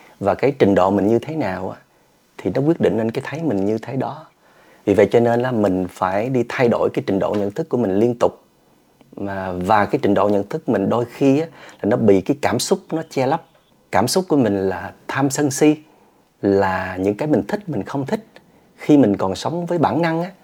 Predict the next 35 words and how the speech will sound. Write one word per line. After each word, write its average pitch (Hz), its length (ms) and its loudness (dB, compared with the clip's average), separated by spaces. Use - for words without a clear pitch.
thì 98 120 2
cảm 98 200 -2
xúc 202 240 -4
mình 104 160 2
nó 110 80 0
giống 143 220 -2
như 131 200 2
những 104 100 -2
cái 131 100 -4
áng 196 240 -2
mây 160 140 2
mù 101 180 4
vậy 90 180 -2
đó. - 80 -12
Nó - 80 -6
bao 147 300 -4
trùm - 160 2
hết 147 140 -6
cái 175 100 -8
tâm 135 200 -8
thức - 160 -10
của 120 100 -4
mình. 95 320 -8
Hồi 98 160 -2
mình 95 120 2
còn 92 200 -2
nhỏ, 104 400 -2
mình 95 180 -4
sống 151 220 -6
theo 131 80 -4
bản 107 220 -2
năng 127 200 -2
nhiều 98 180 2
hơn 117 220 -6
á, 135 80 -16